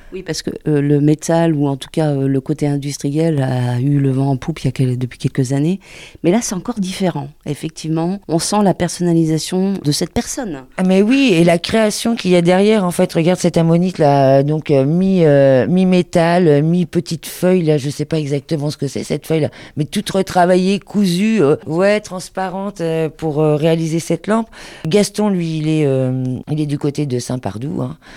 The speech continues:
Speaker 2: Donc, euh, pareil, et il travaille sur commande. Je sais pas si t'as vu, euh, au tout début de la boutique, en fait, il y a une grosse monstre-plante.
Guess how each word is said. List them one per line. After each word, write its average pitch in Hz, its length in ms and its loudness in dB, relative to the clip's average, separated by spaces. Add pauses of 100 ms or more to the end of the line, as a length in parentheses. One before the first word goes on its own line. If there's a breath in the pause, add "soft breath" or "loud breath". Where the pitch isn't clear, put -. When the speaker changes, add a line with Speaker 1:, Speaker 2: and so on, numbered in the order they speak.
(260 loud breath)
Speaker 2:
Donc, 117 320 -4
euh, 120 140 0
pareil, 135 480 0
et 127 60 -2
il 120 60 -2
travaille 135 320 0
sur - 220 -4
commande. 143 420 2 (240 loud breath)
Je - 60 -20
sais - 80 -16
pas 165 100 0
si - 140 -8
t'as 151 160 -4
vu, 170 220 -2
euh, 139 340 0
au 143 100 -6
tout 175 160 -8
début 160 260 -2
de 151 60 0
la 156 100 4
boutique, - 380 -2
en 160 60 2
fait, 160 220 0
il - 20 2
y - 20 4
a 135 40 4
une 135 160 2
grosse 160 340 0
monstre-plante. 147 800 -2